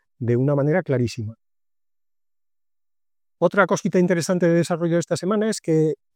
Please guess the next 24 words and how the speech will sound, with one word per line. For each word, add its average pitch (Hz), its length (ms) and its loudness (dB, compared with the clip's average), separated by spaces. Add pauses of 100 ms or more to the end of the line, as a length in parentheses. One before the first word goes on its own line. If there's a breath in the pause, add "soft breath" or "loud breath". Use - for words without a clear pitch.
la 143 160 -2
empresa 160 500 -2
esta 165 380 -2
de 156 160 0
Prime 180 480 -2
Intellect, 180 540 0 (200)
que - 80 -6
son 156 160 0
estos 165 300 -4
tipos 165 340 -2
que 147 380 2 (260)
se - 180 -8
ha 156 40 0
hablado 160 400 -2 (100)
sobre 139 300 -2
todo 160 240 0
de 170 80 2
ellos 151 260 0
porque, 127 480 -2 (300)
eh, 131 120 2
buscan 160 380 0
maneras 160 420 0
de 139 100 -2
hacer 151 460 0